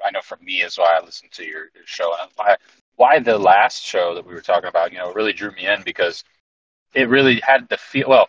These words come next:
at first, I'll, I'll say it like that, and I'll leave it at that. Um, at first, it really had the feel like you were just kind of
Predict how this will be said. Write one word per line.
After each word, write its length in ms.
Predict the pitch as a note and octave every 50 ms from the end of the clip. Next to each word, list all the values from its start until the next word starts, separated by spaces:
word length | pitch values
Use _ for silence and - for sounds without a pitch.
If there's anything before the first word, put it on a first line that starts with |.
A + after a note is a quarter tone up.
| _ -
at 80 | - -
first, 520 | - - F#3 D3 G#2 F2+ - - - - -
I'll, 140 | G2+ G2 -
I'll 120 | G2 G2+
say 160 | - - G2 F2+
it 60 | E2+
like 160 | D#2+ D#2 -
that, 180 | - D#2+ D2+ D2+
and 80 | - E2
I'll 140 | D#2+ E2 F2+
leave 140 | B2 B2 G2
it 60 | F2
at 80 | D#2+ -
that. 200 | E2 D#2+ D#2+ - -
Um, 200 | F#2+ F#2 E2+ - -
at 140 | A2 G#2 -
first, 360 | - - D3+ D3+ C3+ - - _ _ - _ _ -
it 80 | C3
really 220 | C3 D3 E3+ F3+ F3+
had 160 | E3+ E3 C#3
the 60 | B2+
feel 380 | - - - B2+ C3+ C#3+ C#3 A#2+
like 280 | A2+ G#2+ G#2 - - - _ _ _ _ _ _ _ _
you 160 | A2+ A#2+ C#3
were 140 | D3 D3 C#3+
just 340 | A#2+ A2 C3 C3+ B2 - -
kind 260 | - C3+ B2 B2+ B2+
of 340 | A#2+ A2+ G#2+ G2+ - - -